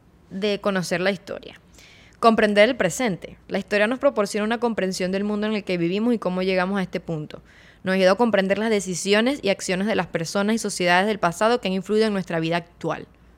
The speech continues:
Eso es bueno. Aprender de los errores. Las historias nos muestran los errores que se han cometido en el pasado y las consecuencias que han tenido.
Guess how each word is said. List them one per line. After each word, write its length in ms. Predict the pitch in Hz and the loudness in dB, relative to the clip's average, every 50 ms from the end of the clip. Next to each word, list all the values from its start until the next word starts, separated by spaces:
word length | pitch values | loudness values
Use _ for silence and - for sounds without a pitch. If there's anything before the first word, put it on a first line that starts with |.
| _ _ _ _ | _ _ _ _
Eso 120 | - - | -16 -12
es 20 | 160 | -12
bueno. 240 | - - - - - - - - - - - - - | -12 -12 -12 -16 -20 -20 -20 -20 -20 -20 -20 -10 0
Aprender 460 | - 202 196 208 202 202 196 185 190 | 0 0 2 2 0 2 2 2 4
de 80 | 214 226 | 4 2
los 120 | 226 220 | 4 4
errores. 560 | 196 170 170 175 160 156 - 151 - - - - - - - - _ | 4 4 4 4 2 2 0 -8 -14 -16 -20 -20 -20 -20 -20 -20 _
Las 160 | - 196 196 | -6 -2 -2
historias 320 | 202 196 - 190 190 208 220 | -2 0 0 2 4 4 4
nos 140 | 226 233 233 | 4 2 2
muestran 320 | 233 233 220 226 233 220 | 2 0 2 2 2 2
los 100 | 226 220 | 4 4
errores 320 | 202 175 180 190 202 220 | 2 4 6 4 4 4
que 140 | - - 202 | 2 -2 -4
se 80 | 175 190 | -2 -2
han 80 | 175 | 0
cometido 440 | - 202 214 208 196 185 208 208 214 | 0 0 2 0 0 0 0 0 0
en 60 | 214 | 2
el 100 | 214 190 | 0 0
pasado 340 | - - 170 170 - 202 208 | 0 0 -2 0 0 2 2
y 40 | 226 | 2
las 100 | 226 214 | 2 2
consecuencias 540 | - 190 190 - 185 - 185 175 175 208 196 | 0 -2 -4 -4 -4 -2 -2 -2 -2 -4 -4
que 80 | 180 190 | -2 -2
han 120 | 180 175 | -2 -2
tenido. 400 | 180 175 175 165 156 - - 165 | -2 -2 -2 -4 -6 -8 -10 -12